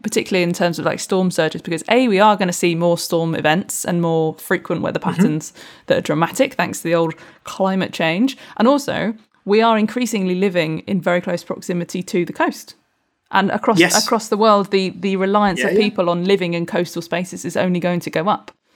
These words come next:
Speaker 1: So that's amazing
Speaker 2: Yeah.
Speaker 1: that something as simple as a seagrass bed and meadow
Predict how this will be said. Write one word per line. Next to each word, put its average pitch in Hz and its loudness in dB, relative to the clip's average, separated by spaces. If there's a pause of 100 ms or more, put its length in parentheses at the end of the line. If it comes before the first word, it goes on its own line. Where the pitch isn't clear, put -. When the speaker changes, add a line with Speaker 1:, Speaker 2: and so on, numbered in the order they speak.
(140)
Speaker 1:
So 175 2
that's - 0
amazing 185 2
Speaker 2:
Yeah. 156 -4
Speaker 1:
that - -2
something 156 -4
as 160 -6
simple 180 0
as - -2
a - -14
seagrass - -4 (100)
bed - 0
and 165 0
meadow 190 2